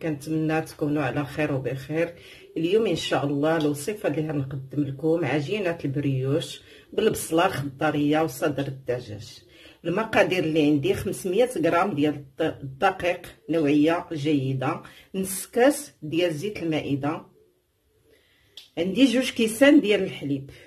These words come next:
الحليب يكون دافي، معلقة ديال الزنجلان، كنحمروها شي شويه، ما كنديروهاش خضره،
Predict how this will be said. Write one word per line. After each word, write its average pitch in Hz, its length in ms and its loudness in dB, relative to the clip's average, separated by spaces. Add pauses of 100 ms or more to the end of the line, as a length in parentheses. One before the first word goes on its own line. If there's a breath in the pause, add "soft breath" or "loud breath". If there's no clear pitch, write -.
(440 loud breath)
الحليب 175 380 -4
يكون 190 400 -4
دافي، 143 420 -2 (800 loud breath)
معلقة 165 420 2
ديال 190 240 6
الزنجلان، 147 840 -4 (1300)
كنحمروها 220 680 6
شي - 220 -6
شويه، 151 580 -2
ما 151 100 -4
كنديروهاش 160 580 -2
خضره، 143 420 -8